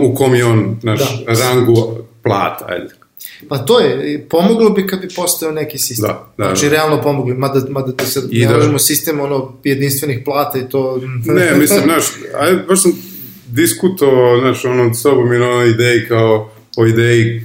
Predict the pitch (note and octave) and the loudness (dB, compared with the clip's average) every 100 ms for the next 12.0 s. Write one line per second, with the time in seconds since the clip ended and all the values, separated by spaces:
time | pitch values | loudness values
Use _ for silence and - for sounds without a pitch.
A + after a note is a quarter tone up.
0 | - - - A#2 B2+ A#2 - - _ _ | -14 -8 -6 -2 0 0 -4 -18 _ _
1 | _ _ _ _ _ _ _ - B2 C#3+ | _ _ _ _ _ _ _ -16 -2 2
2 | C3+ A2+ A2 A2 A2 A2+ A2 - A#2 G#2+ | 2 2 2 2 0 0 0 0 -2 -2
3 | G2+ - - - - A2 G#2+ G#2 G#2+ A#2 | -2 -10 -20 -18 -12 -6 -4 -4 -4 -2
4 | A#2 A2 A2 A2+ - - - - A2 A2+ | 0 0 0 -2 -6 -20 -20 -4 -2 0
5 | G2+ F2 - - - - A#2 G2+ G#2+ G#2 | -2 -4 -8 -14 -16 -4 -2 0 0 -2
6 | A2+ C3 A#2 A#2 G#2+ G#2 - G#2 G2+ G#2 | -4 0 2 2 0 -2 -4 -4 -2 -4
7 | A#2 G#2+ A2+ A2+ - G#2 G2+ G#2+ A2 - | -6 -4 -4 -4 -4 -4 -2 -2 -4 -2
8 | G#2+ A2+ A#2 A2 A2+ A#2 G#2+ G2 G#2 G2 | 0 0 2 0 2 0 0 -2 -4 -4
9 | G2+ G2 - _ - - - - A2+ A#2 | -8 -12 -14 _ -10 -10 -6 -2 0 2
10 | A#2 - A2 A2 G#2 G#2 G#2 - - A#2 | 0 0 -2 0 2 2 -2 -12 -2 0
11 | A#2 A#2 A#2 A2+ A2 A2 A2 A2 G#2+ G#2 | 0 0 2 4 2 0 0 0 0 -4